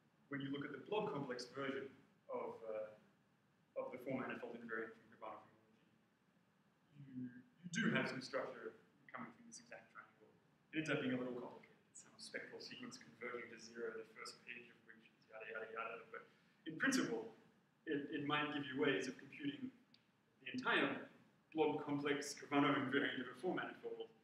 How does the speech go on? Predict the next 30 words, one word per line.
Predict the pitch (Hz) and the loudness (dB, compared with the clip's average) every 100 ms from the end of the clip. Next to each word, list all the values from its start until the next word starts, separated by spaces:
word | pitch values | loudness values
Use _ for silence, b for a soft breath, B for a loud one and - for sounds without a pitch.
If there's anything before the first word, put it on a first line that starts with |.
| _ _ _ _ _ _ - | _ _ _ _ _ _ -6
Uh, | 120 117 113 113 - - _ _ _ _ _ _ | -2 -2 -2 -6 -14 -20 _ _ _ _ _ _
and | 143 | 2
that | 143 139 | 4 6
might | 135 135 - | 6 6 0
be | 120 123 | -6 -6
the, | 117 113 113 | -2 0 0
the | 117 | -2
best | 120 117 120 | -2 -2 -4
way | 113 113 113 - | -4 -6 -12 -16
just | - | -16
to | - | -14
compute | 120 - - | -12 -12 -12
the | 120 113 | -10 -12
H | - - | -8 -6
zero | - - | -6 -8
bit, | - - | -14 -20
which | - - | -20 -20
is | _ 110 | _ -14
that, | 110 - | -14 -12
that | 113 - | -16 -16
T | - | -14
Q | 117 | -10
F | 110 - | -10 -12
T | 113 | -20
invariant | - - - - | -20 -20 -20 -20
of | - | -20
a | _ - | _ -20
four | - - | -14 -12
manifold | - 113 117 113 | -12 -10 -8 -8
that | - | -8